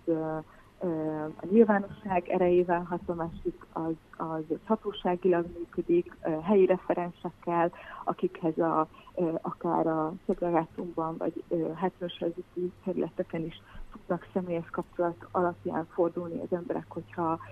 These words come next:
megkülönböztetés éri őket, úgyhogy ez igenis nagyon fontos, ö, ö, hát megszorítás, vagy nem is tudom, visszalépés volt így a, a, a tekintetben, hogy milyen jogérvényesítő lehetőségek vannak.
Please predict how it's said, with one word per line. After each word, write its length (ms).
megkülönböztetés 1000
éri 300
őket, 340
úgyhogy 300
ez 120
igenis 480
nagyon 320
fontos, 340
ö, 400
ö, 400
hát 200
megszorítás, 1200
vagy 120
nem 120
is 80
tudom, 160
visszalépés 840
volt 280
így 220
a, 320
a, 80
a 400
tekintetben, 600
hogy 200
milyen 140
jogérvényesítő 960
lehetőségek 800
vannak. 320